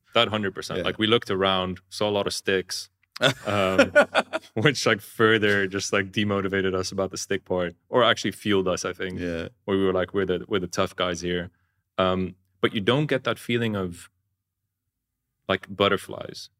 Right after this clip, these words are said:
Speaker 1: because you
Speaker 2: You
Speaker 1: know,
Speaker 2: don't, you
Speaker 1: no,
Speaker 2: said. Uh.
Speaker 1: because you know you're gonna be there for a very long time.
Speaker 2: Yeah.
Speaker 1: Right? So it's not like a ten K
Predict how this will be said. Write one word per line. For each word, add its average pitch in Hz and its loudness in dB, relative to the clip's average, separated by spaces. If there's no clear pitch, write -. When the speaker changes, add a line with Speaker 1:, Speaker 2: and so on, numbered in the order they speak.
Speaker 1:
because 117 0
you 120 0
Speaker 2:
You 107 0
Speaker 1:
know, 117 4
Speaker 2:
don't, - -2
you 107 -8
Speaker 1:
no, 113 2
Speaker 2:
said. 90 -2
Uh. 85 -10
Speaker 1:
because 120 -2
you 120 0
know 117 2
you're 139 2
gonna 110 0
be 104 0
there 107 8
for 98 -2
a 87 -2
very 95 4
long 87 -4
time. 87 -8
Speaker 2:
Yeah. 82 -8
Speaker 1:
Right? 95 2
So 110 0
it's 101 -4
not 110 0
like 95 0
a - -8
ten 107 2
K 90 0